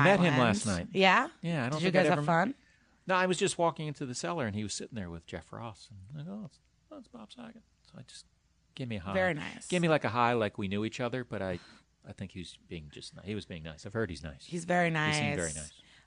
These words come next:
Speaker 2: Um, and there was eleven hundred people there.
Speaker 1: Where was that?
Speaker 2: It was in a col-, uh, some college in Long Island.
Speaker 1: Did that go well?
Speaker 2: It was really fun. It was really cool. Um, it, yeah, it was a really cool time.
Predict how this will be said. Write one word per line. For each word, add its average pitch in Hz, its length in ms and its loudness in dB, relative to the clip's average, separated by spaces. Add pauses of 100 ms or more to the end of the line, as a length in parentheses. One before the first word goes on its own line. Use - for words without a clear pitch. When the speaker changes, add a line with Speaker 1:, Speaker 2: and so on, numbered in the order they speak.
Speaker 2:
Um, 156 320 0
and 175 200 0
there 170 100 4
was 160 140 2
eleven 151 340 0
hundred 143 260 -4
people - 300 -8
there. - 320 -10 (420)
Speaker 1:
Where 113 160 4
was 110 120 4
that? 135 200 0 (360)
Speaker 2:
It 208 80 2
was 208 120 2
in 220 120 4
a 208 100 4
col-, 175 340 4
uh, 180 80 0
some 165 320 -2
college 156 400 0
in 151 80 -4
Long 147 180 -2
Island. 147 420 -4
Speaker 1:
Did - 100 -20
that 110 160 2
go 95 160 0
well? 123 220 -4 (580)
Speaker 2:
It 185 100 -4
was 175 140 0
really 156 280 -4
fun. - 340 -10 (520)
It 170 80 -2
was 156 180 -2
really 147 280 -8
cool. - 420 -8 (240)
Um, 156 600 -6 (400)
it, 185 120 -8 (140)
yeah, 156 380 -2
it 160 60 -6
was 156 160 -4
a 160 60 -6
really 120 220 -8
cool - 260 -10
time. 240 400 -10